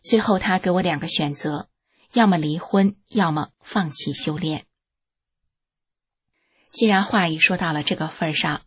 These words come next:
我不能不认真的思考。我寻思，我应该以什么样的心态来思考这个问题呢？我再次重温师父的讲法。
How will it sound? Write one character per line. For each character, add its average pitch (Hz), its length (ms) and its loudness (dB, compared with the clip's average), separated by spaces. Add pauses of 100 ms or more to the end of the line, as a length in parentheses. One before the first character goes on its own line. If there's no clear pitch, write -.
(120)
我 165 240 2
不 - 100 0
能 160 160 -2
不 175 80 -4
认 165 240 -2
真 185 180 -2
的 165 120 -4
思 160 240 -4
考。 - 340 -6 (720)
我 175 120 2
寻 156 300 0
思， - 320 -6 (360)
我 196 120 4
应 220 140 6
该 226 140 4
以 175 140 0
什 151 180 -2
么 165 60 -2
样 196 160 2
的 160 80 -4
心 160 280 -2
态 160 220 -4
来 147 200 -6
思 - 240 -2
考 151 240 -4
这 160 120 -6
个 156 120 -6
问 170 180 -4
题 - 240 -8
呢？ 156 240 -6 (1120)
我 180 220 4
再 180 180 0
次 165 160 -2
重 156 300 -6
温 175 260 -2
师 - 240 0
父 190 140 -6
的 151 120 -4
讲 147 300 -4
法。 151 340 -4